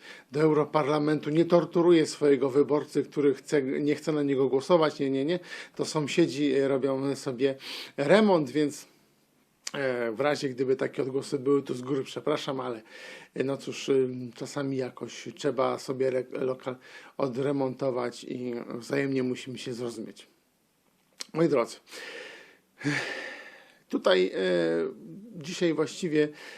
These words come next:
spróbuję zrobić takie małe podsumowanie, ponieważ zadajecie bardzo dużo pytań, em, na temat, na kogo głosować,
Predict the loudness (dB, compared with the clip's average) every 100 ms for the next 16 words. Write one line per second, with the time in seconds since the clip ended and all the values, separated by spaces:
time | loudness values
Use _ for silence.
0 | -20 -18 -2 2 8 8 8 0 -2 -6
1 | -2 4 6 4 2 -4 -2 -2 -2 -2
2 | -4 -2 0 0 0 -2 -4 -12 -20 -20
3 | -8 0 4 4 4 0 2 0 -2 -4
4 | -2 -4 2 0 2 -2 0 0 0 0
5 | -2 -2 -2 -2 -2 0 0 0 -4 -2
6 | 0 0 2 0 2 2 2 0 -2 -10